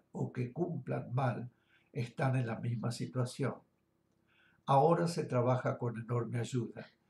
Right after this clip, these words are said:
pero después deberán trabajar sin tener ayuda especial y librados al propio esfuerzo. Imaginemos el tiempo, en siglos, que necesitarán para poder cumplir plenamente esa misión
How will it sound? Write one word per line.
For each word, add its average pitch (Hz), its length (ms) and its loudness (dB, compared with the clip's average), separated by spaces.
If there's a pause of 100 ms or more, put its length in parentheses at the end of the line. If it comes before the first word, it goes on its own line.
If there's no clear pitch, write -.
(240)
pero 123 240 0
después 147 640 2 (240)
deberán 120 440 0
trabajar 117 540 -2
sin 170 300 -4
tener 123 300 0
ayuda 117 340 -4
especial 120 600 -4 (500)
y 123 140 0
librados 139 720 0 (180)
al 120 240 0
propio 117 420 -2
esfuerzo. - 600 -8 (960)
Imaginemos 143 720 -4
el 120 160 -2
tiempo, - 560 -4 (320)
en 117 220 -6
siglos, - 680 -8 (360)
que 123 120 -2
necesitarán 120 800 -2
para 120 260 0
poder 123 380 -2
cumplir 123 640 -2 (320)
plenamente 120 680 -2
esa 123 200 -6
misión 127 500 -2